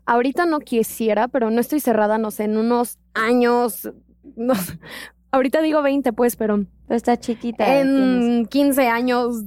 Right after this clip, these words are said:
Speaker 1: diez, no sé, que, que vuelva <clears throat> y que genuinamente me demuestre que cambió.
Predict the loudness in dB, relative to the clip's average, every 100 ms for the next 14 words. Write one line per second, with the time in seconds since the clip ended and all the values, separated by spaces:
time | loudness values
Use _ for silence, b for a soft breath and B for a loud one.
0 | -14 -10 -2 0 2 2 0 0 -2 0
1 | -2 0 -2 0 0 0 -2 -6 -8 _
2 | -2 -2 -2 -4 -2 -2 0 2 2 0
3 | 0 -2 -4 -4 -2 -2 -4 -4 -2 -4
4 | -6 -6 -6 -8 -8 -8 -6 -6